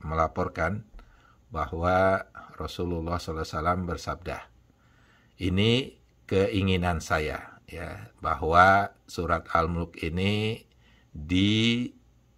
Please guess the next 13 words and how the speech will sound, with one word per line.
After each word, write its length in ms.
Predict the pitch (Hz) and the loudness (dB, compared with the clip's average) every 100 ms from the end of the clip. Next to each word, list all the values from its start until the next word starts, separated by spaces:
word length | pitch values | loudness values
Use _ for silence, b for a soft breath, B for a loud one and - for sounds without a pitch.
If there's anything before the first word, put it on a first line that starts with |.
| _ - | _ -8
eh, 560 | 92 90 90 87 85 87 | -2 0 0 0 -2 -2
dihafalkan, 960 | 90 87 92 - 90 85 - 73 71 - _ _ | -2 -2 -2 -2 0 -2 -4 -6 -8 -16 _ _
ya, 220 | 78 80 - 80 | -10 -10 -8 -8
oleh 480 | 76 78 87 92 - - | -6 -6 -4 -6 -8 -14
setiap 580 | - 82 - 80 78 - | -10 -10 -8 -8 -6 -8
muslim." 560 | 73 78 - 73 67 - - _ | -12 -12 -12 -12 -12 -16 -20 _
Jadi 320 | 76 76 85 78 | -12 -8 -8 -6
ini 140 | 90 92 - | -4 -6 -8
keinginan 560 | 90 87 82 80 80 | -10 -8 -6 -6 -8
Rasulullah 480 | 80 76 90 80 78 | -8 -10 -10 -10 -10
sallallahu 240 | - 73 - | -10 -12 -10
alaihi 80 | |
wasallam 240 | 73 78 | -6 -4